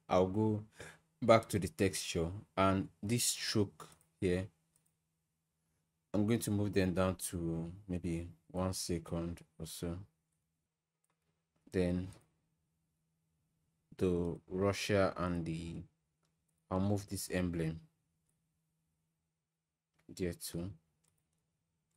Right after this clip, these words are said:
so that they animate once it comes in view.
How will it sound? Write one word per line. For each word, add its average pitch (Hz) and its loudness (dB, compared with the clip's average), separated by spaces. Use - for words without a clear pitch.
so - -4
that 92 4
they 90 2
animate 98 0
once 95 -2
it - -12
comes 92 -4
in 82 -6
view. 82 -6